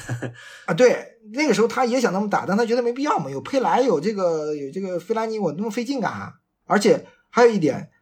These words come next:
Speaker 2: 球迷也应该认识到，一个球队的这个，穆里尼奥说了一句叫足球遗产。
Speaker 1: 嗯，嗯。
Speaker 2: 就是你前一个这个教练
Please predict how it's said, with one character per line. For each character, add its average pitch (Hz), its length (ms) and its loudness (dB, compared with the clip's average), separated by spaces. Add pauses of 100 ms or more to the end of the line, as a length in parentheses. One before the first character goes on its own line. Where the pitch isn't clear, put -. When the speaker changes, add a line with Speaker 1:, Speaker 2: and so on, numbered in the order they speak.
(320)
Speaker 2:
球 - 220 0
迷 202 340 2
也 135 160 0
应 131 160 -6
该 226 180 0
认 226 240 2
识 110 120 -8
到， 127 180 -10
一 127 80 -10
个 180 80 -4
球 135 260 -6
队 175 180 2
的 135 160 0
这 139 120 -6
个， 131 240 -4 (480)
穆 226 160 2
里 180 80 4
尼 135 100 0
奥 185 140 4
说 175 160 -2
了 165 40 -2
一 160 40 -8
句 165 100 -8
叫 156 200 0
足 160 180 -8
球 180 180 -4
遗 147 160 -6
产。 - 240 -2 (640)
Speaker 1:
嗯， 107 280 -10 (380)
嗯。 101 220 -14 (560)
Speaker 2:
就 208 140 -4
是 202 80 2
你 156 200 2
前 147 500 0
一 262 40 2
个 240 160 6
这 190 100 -2
个 190 60 0
教 202 200 2
练 139 440 -2